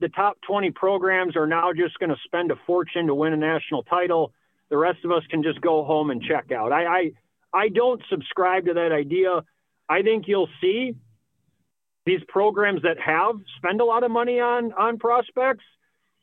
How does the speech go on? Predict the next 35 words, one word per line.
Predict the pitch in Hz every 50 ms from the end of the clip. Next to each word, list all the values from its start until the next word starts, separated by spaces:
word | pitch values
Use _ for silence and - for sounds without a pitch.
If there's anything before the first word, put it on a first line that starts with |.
| _ _ _ _ _ _ _ _ _ -
Guess | 208 262 269 -
what's | 320 320 240 -
gonna | - 302 277 247
happen | 247 277 294 277 302 254
to | 214 190
that | 202 180 160 -
coach | - 214 247 277 233 - -
when | 156 165 180 175
they | 180 196 196 165 -
spend | - 233 247 262 254
a |
million | 214 196 185 180 165 160 156
dollars | 147 143 143 139 135 127 143
on | 143 139 131
their | 131 127
roster | 123 123 120 120 117 - - - 113 98 95 -
and | 147 151 151
it | 170 165 160
doesn't | 180 180 180 185 175 147
go | 135 160 170 165 160
the | 151 151
way | 143 147 143
that | 135 139 135 123
it | 117 - - - - -
should? | 127 98 85 82 - _ _ _ _ _ _ _ _ _ _ _ _ _ _ _ _ _ -
Guess | 233 247 226
what's | - 285 262 -
gonna | - 277 254 247
happen | 214 226 247 254 226 254 233 226
to |
those | 233 240 233 208 160
businesses | 135 202 247 269 262 277 262 202 - 196 175 147 160
or | 180 170
whomever | 165 220 226 220 233 240 233 240 226
is | 208